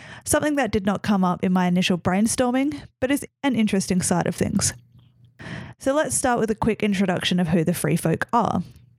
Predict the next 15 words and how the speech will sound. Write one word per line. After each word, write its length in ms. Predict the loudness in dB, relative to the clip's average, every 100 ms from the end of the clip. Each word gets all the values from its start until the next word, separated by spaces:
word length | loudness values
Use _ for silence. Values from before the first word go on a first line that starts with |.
| _ _ -18 -16 -6
The 100 | -2
free 200 | 0 0
folk 280 | 0 -2 -4
to 120 | -4 0
themselves, 680 | 0 0 0 -2 -4 -6 -6 -12 -6
or 80 | -4
wildlings 600 | 0 0 2 0 0 -2
to 120 | -2
those 260 | 0 0 0
who 100 | 0
live 180 | 0 0
south 300 | 0 0 0
of 100 | -2
the 100 | 0
wall, 340 | 0 2 0